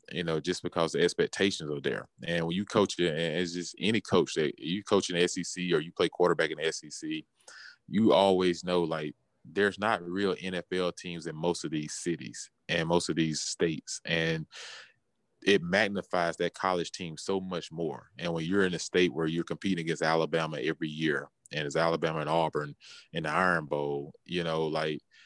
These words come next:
and they see that team over there just consistently staying on top, consistently staying on top each year, they're fighting for a championship. And then, you know, it seemed like we're playing tug of war, you know, it's just like, and then you have a high salary as a head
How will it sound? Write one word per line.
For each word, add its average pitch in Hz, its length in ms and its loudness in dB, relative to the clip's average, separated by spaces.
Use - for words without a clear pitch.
and 90 100 0
they 95 120 4
see - 160 -2
that 92 180 4
team 92 240 -2
over 87 160 2
there 87 80 2
just 80 200 -4
consistently 90 600 -2
staying 90 320 -2
on 85 160 -4
top, 85 340 -4
consistently 92 420 -6
staying 87 300 -2
on 80 140 -6
top 85 320 0
each 98 260 -2
year, 92 220 4
they're 80 240 2
fighting 87 220 2
for 82 120 2
a 80 40 0
championship. 87 600 -4
And 80 160 -6
then, 82 320 0
you 90 80 0
know, 82 160 6
it 80 80 4
seemed 90 220 0
like 82 100 4
we're 92 180 6
playing 82 400 0
tug 120 240 4
of 98 60 8
war, 78 420 0
you 90 120 0
know, 82 260 0
it's 90 200 -2
just 87 260 -2
like, 82 300 0
and 90 120 -6
then 98 140 0
you 98 140 0
have 87 140 2
a 82 40 0
high 87 220 0
salary 104 540 4
as 82 100 -4
a 80 80 -6
head 90 220 -2